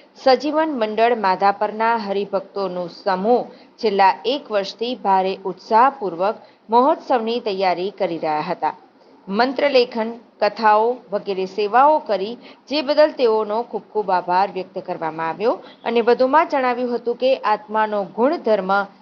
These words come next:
દેહમાં આવતો નથી અને દેહનો આત્મામાં આવતો નથી. આત્મા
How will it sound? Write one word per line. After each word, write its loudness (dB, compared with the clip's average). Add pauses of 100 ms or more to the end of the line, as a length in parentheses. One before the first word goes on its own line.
(200)
દેહમાં 0
આવતો -4
નથી -6 (240)
અને 2
દેહનો 2 (240)
આત્મામાં -4
આવતો -8
નથી. -10 (460)
આત્મા 0